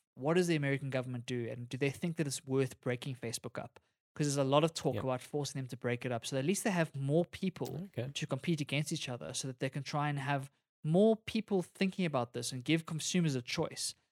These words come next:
Speaker 1: At the moment, if you wanna be involved in the social internet today, you cannot avoid Facebook.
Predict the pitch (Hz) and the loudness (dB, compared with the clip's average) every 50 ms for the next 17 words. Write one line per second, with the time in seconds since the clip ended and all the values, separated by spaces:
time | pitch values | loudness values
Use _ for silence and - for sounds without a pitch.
0 | _ _ - - 226 - 247 220 208 220 214 180 151 139 151 143 151 175 185 214 | _ _ 0 0 2 2 4 6 6 6 6 6 4 2 2 4 6 8 8 8
1 | 220 214 185 190 185 170 156 151 147 151 156 151 151 135 127 - - 160 156 147 | 6 6 6 4 4 6 6 6 6 6 6 4 2 0 0 2 2 2 2 2
2 | - - 160 147 - 156 147 139 - - - - 127 131 165 202 214 185 156 143 | 0 -2 -2 -4 -2 -2 -2 -2 -4 -6 -2 0 0 0 0 0 -2 -2 -4 -4
3 | - - - 165 165 156 147 139 139 131 123 120 - 131 - - - _ _ _ | -2 0 2 2 2 2 0 0 0 0 0 -2 -4 -8 -10 -10 -12 _ _ _
4 | _ | _